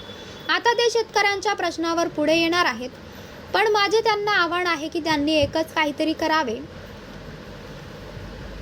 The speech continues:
तर मित्रांनो, आपल्याला काय वाटतंय? आपली प्रतिक्रिया आम्हाला कमेंट बॉक्सच्या माध्यमातून नक्कीच कळवा आणि चॅनलला आणखीनही सबस्क्राईब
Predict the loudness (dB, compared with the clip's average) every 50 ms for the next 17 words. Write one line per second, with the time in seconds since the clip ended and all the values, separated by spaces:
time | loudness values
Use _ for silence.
0 | -12 -12 -14 -14 -14 -14 -14 -14 -14 -14 -14 -14 -14 -14 -14 -14 -14 -14 -14 -12
1 | -10 -4 2 4 4 6 4 4 2 0 2 2 2 2 2 2 2 2 2 2
2 | 2 2 0 0 0 0 2 2 0 0 0 -2 -4 -4 -2 0 2 2 2 2
3 | 0 -2 -2 -2 -2 -2 -2 -2 0 2 2 4 4 2 2 0 0 0 0 -2
4 | 0 0 0 0 2 2 2 2 2 0 -2 -2 0 2 2 4 4 4 4 2
5 | 2 0 2 2 2 2 2 0 -4 -2 -2 -2 -2 0 0 2 2 4 4 2
6 | 2 0 -6 -14 -16 -14 -14 -14 -16 -14 -6 -2 -2 0 0 0 2 2 2 4
7 | 4 4 6 6 6 4 2 0 -2 -2 0 0 0 0 0 0 0 0 0 0
8 | 0 2 4 4